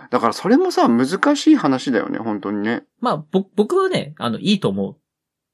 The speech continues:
Speaker 2: う。
Speaker 1: うん。
Speaker 2: っていう話をしたら怒られるから言いづらいけども、
Speaker 1: うん。
Speaker 2: まあ、チンコが生えて不倫してもやることをやるんだったら、まあ、それ当事者間の話だから、うん、ね、お前らなんか、後で話し合え、家帰ってからって思う。
Speaker 1: うん。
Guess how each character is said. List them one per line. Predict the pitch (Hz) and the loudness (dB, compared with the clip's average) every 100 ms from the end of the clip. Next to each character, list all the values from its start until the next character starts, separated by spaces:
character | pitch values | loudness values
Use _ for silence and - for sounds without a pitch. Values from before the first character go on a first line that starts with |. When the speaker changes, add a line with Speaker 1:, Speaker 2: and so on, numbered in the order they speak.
| _ _ _ | _ _ _
Speaker 2:
う。 | 262 | 0
Speaker 1:
う | |
ん。 | 233 | 2
Speaker 2:
っ | |
て | 330 | 4
い | |
う | 330 | 4
話 | 285 294 | 4 2
を | 285 | 2
し | - | 4
た | |
ら | 202 | 4
怒 | 160 196 | 6 6
ら | 190 | 6
れ | |
る | 170 | 6
か | 156 | 4
ら | 165 151 | 4 4
言 | 151 | 2
い | 185 | 0
づ | 170 | 2
ら | 196 | 4
い | 196 | 2
け | - | 0
ど | 131 | -2
も、 | 151 285 214 - _ - | 2 2 2 0 _ 0
Speaker 1:
う | |
ん。 | 120 - - _ | 0 0 -8 _
Speaker 2:
ま | 247 254 | 2 2
あ、 | 127 - _ | 2 -4 _
チ | - 294 | 0 0
ン | 262 | 4
コ | 196 | 4
が | 160 | 4
生 | 165 170 | 4 4
え | |
て | 156 | 2
不 | 143 165 | 0 0
倫 | 165 | 0
し | 156 | 0
て | 196 | 2
も | 160 | 4
や | 131 147 | 4 4
る | |
こ | 175 226 | 2 0
と | 175 | 2
を | |
や | 123 | 2
る | 135 | 2
ん | 147 | 0
だ | 110 | 0
っ | |
た | 110 | 0
ら、 | 113 101 98 _ _ _ _ | 0 0 -4 _ _ _ _
ま | 214 165 | 0 0
あ、 | |
そ | 127 | 2
れ | 151 | 2
当 | 165 170 | 2 2
事 | 165 | 2
者 | 220 | 2
間 | 156 | 2
の | 113 | 0
話 | 110 107 | -2 -4
だ | 120 | -4
か | 107 | -2
ら、 | 104 98 | -4 -4
う | 110 117 113 117 | -8 -10 -10 -12
ん、 | - - | -12 -6
ね、 | 127 127 - | -4 -6 -8
お | 113 | -6
前 | 131 147 | -2 0
ら | 107 | 0
な | 120 | -2
ん | |
か、 | 113 101 110 _ - | -6 -8 -8 _ -10
後 | 139 127 | -4 -4
で | |
話 | 104 - 113 110 | -4 -6 -6 -2
し | |
合 | 156 | -2
え、 | 107 | 0
家 | 110 | -2
帰 | 117 | -2
っ | 101 | -6
て | - | -8
か | 95 | -16
ら | |
っ | 92 | -12
て | 98 | -10
思 | 95 98 | -8 -12
う。 | - _ _ _ _ 107 | -16 _ _ _ _ -2
Speaker 1:
う | |
ん。 | 95 | -2